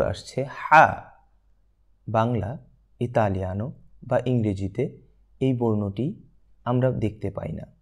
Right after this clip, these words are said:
তাই এই বর্ণটিকে বিশেষ গুরুত্ব দিয়ে শিখব। যেমন হা, হা। এই বর্ণের উচ্চারণে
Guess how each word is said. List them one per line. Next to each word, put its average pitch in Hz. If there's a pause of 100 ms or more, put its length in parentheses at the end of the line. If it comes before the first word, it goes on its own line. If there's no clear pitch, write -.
(600)
তাই 98
এই 110
বর্ণটিকে 98 (760)
বিশেষ 117
গুরুত্ব 117
দিয়ে 95
শিখব। - (760)
যেমন 104 (520)
হা, 190 (1080)
হা। 180 (1700)
এই 123
বর্ণের 101
উচ্চারণে 98